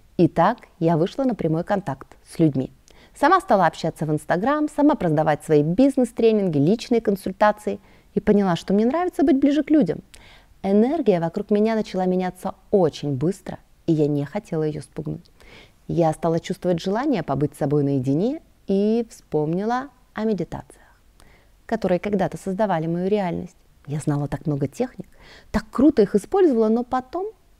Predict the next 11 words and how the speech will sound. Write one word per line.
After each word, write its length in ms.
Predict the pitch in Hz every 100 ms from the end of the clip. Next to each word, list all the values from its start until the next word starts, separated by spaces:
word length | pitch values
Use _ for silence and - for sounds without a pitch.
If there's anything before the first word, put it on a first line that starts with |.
| _ _ _ _ _ _ _ _
что-то 300 | - 208 208
случилось 540 | - 247 - 453 - -
потом. 360 | - - - - _ _ _ _ _ _ _ _ _ _
И 80 | -
я 180 | 175 165
решила, 460 | 180 - 196 147 - _ _ -
а 80 | 165
почему 320 | - - 240
бы 140 | 226
и 20 |
нет? 180 | 247 185